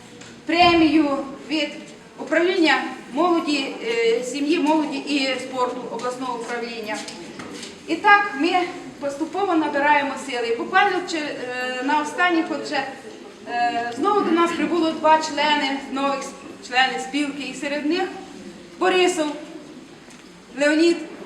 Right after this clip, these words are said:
Олег Леонідович, так, Борисов Леонід, е, Олег Леонідович. Давайте йому поаплодуємо. Я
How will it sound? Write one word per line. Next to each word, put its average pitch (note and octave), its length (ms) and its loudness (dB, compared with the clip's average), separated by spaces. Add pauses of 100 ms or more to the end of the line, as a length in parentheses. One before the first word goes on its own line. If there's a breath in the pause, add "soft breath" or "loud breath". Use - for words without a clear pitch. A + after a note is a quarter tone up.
(1400)
Олег D4+ 420 4
Леонідович, D#4+ 540 6 (100)
так, - 220 2 (160)
Борисов D#4+ 380 -4
Леонід, C#4+ 300 -4 (140)
е, A#3+ 200 -6
Олег D4 220 -6
Леонідович. A#3+ 340 -6
Давайте F4 300 0
йому D4+ 180 2
поаплодуємо. B3+ 600 0 (560)
Я - 80 10